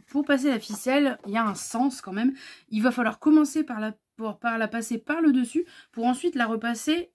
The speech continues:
par le dessous de l'autre côté. Pourquoi ? Parce qu'en fait, ben, on veut pas voir la ficelle, on veut la, on veut que la ficelle soit, euh, dans le dos de, de l'écriteau, tout simplement. Voilà. Donc, on passe comme ça, on retourne son papier et on le passe dans l'autre sens. Donc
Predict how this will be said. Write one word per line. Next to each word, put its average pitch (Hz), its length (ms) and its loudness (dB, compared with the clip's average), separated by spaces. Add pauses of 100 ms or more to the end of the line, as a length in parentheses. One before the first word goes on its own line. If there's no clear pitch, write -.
par 285 200 4
le 294 120 6
dessous 247 360 0
de 233 100 -2
l'autre 294 240 0
côté. 233 320 -6 (1400)
Pourquoi ? 269 380 2
Parce 190 180 -8
qu'en 226 140 -4
fait, 302 260 0
ben, 208 140 0
on 208 80 2
veut 202 100 -2
pas 262 160 0
voir 214 300 -2
la 202 100 -4
ficelle, 214 420 -4
on 190 120 -6
veut 196 100 -4
la, 208 180 0
on 208 80 -2
veut 208 120 -2
que 226 80 -6
la 208 80 -2
ficelle 247 320 -6
soit, 220 440 -4
euh, 180 460 -6
dans 185 180 -8
le 190 140 -4
dos 226 260 -2
de, 175 380 -6
de 180 140 -10
l'écriteau, 202 420 -10 (160)
tout - 120 -20
simplement. 196 340 -10 (160)
Voilà. 185 200 -16 (440)
Donc, 214 200 -4 (220)
on 285 140 2
passe 269 240 2
comme 185 160 -10
ça, 254 180 -6
on 269 120 2
retourne 226 320 0
son 196 100 -14
papier 175 360 -10
et 254 80 2
on 240 80 2
le 202 120 -2
passe 269 260 -2
dans 254 140 4
l'autre 226 180 0
sens. - 320 -20 (480)
Donc 185 140 -20